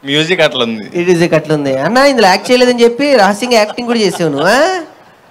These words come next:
Speaker 2: సకల కళా వల్లభుడు మా చరణ్ అన్న. అన్న, మూవీ గురించి మీ అమూల్యమైనటువంటి వర్డ్స్ మాట్లాడవలసిందిగా కోరుతున్నాను.
Speaker 1: ఓ.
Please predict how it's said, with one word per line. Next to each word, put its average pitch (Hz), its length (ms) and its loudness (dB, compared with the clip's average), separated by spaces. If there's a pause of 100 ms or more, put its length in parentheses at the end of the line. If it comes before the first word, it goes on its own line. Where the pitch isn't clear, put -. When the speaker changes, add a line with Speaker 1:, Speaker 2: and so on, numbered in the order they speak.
(320)
Speaker 2:
సకల 202 220 0
కళా 220 320 2
వల్లభుడు 185 600 4
మా 147 580 0 (100)
చరణ్ 170 140 -2
అన్న. 143 240 -2
అన్న, 165 280 -2 (440)
మూవీ 190 180 2
గురించి 196 440 2
మీ 170 100 -2
అమూల్యమైనటువంటి 170 680 2
వర్డ్స్ 160 260 2
మాట్లాడవలసిందిగా 151 600 -2
కోరుతున్నాను. 117 400 -8 (840)
Speaker 1:
ఓ. 95 240 -16